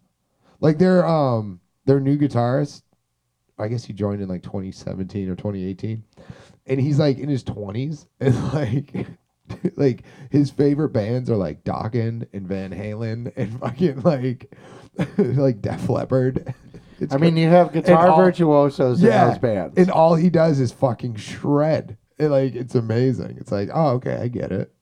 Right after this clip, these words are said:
Speaker 1: Like, I'm not a huge fan of those bands, but I'm also not a guitarist, or, you know what I mean? So there's something extra for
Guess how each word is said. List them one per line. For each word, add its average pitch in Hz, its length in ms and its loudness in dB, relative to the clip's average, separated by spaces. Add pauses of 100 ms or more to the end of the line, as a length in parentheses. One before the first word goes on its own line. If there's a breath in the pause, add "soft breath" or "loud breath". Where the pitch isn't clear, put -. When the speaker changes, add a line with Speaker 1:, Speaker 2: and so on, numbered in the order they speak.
(440)
Speaker 1:
Like, 165 240 2
I'm 185 140 2
not 214 160 4
a 190 40 6
huge 156 300 2
fan 127 300 0
of 131 80 -2
those 123 240 2
bands, 107 400 -4
but 113 160 0
I'm 104 100 -2
also 104 300 -4
not 98 400 -6 (560)
a 92 80 -4
guitarist, - 720 -10 (420)
or, 90 480 -4
you 120 140 -6
know 117 80 0
what 117 80 0
I 117 40 0
mean? 120 220 -2 (240)
So 85 400 -6 (920 soft breath)
there's 135 180 4
something 156 380 0
extra 98 440 -6
for 90 440 -6